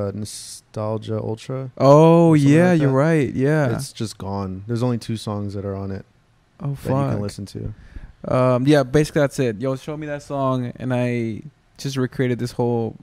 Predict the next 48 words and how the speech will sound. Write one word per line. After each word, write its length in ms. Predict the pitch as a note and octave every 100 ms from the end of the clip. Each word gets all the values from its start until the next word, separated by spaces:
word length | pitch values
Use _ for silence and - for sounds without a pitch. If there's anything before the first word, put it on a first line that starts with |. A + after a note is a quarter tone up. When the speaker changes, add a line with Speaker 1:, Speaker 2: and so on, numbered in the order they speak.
| _ _ _
Speaker 2:
scene 500 | - - A#2+ A2 C3 - -
to 120 | -
it. 200 | - - - _ _ _ _ _ _ _ _ _ _ _ _ _ _ - - - -
Uh, 300 | D3 D#3+ E3+
yeah, 280 | F3 G#3+ D#3+ - D3+
that's 180 | D3 D#3+
why 80 |
I'm 80 | D3+
dressed 220 | D3+ D3+
like 160 | D#3 D3
this. 240 | E3 E3+
So, 380 | - D3+ D3 D3
um, 520 | D3 D3 D3 C#3+ C#3+ C3+ - _ _ -
Speaker 1:
Can 100 | B2
you 80 | A#2+
tell 180 | C3 A#2+
us 120 | B2
what 100 | A2+
happens 380 | G#2 G#2 A#2+ A2
in 80 |
the 300 | A2+ G#2+ G2+
skit? 360 | G#2 - A#2+ B2 _ -
Speaker 2:
Okay, 340 | D3+ D#3+ D#3+
so 160 | D3 D#3
basically, 440 | C#3 F3 F3+ -
dude, 180 | F3 F3
I 140 | C3 C#3
wake 340 | C3+ D3 D3
up, 340 | C#3+ C3 - _ _ _ -
and 140 | G#3
these 140 | B3 B3
guys 200 | B3+ A3
make 200 | A#3+ -
fun 240 | A3 A3+
of 80 | A3
me 100 | G#3+
'cause 220 | - F#3
I'm 120 | F3
shirtless. 560 | E3 - F#3+ E3 B2+ B2
I 100 | F#3
don't 140 | C4
understand, 500 | C4 G#3+ - A3 G#3
dude. 140 | G3 E3
These 180 | A3+ A3
guys 180 | C4
were 160 | A#3 G3+
roasting 420 | F3 F#3+ G#3+ A#3+
me 260 | A#3 A#3+ A#3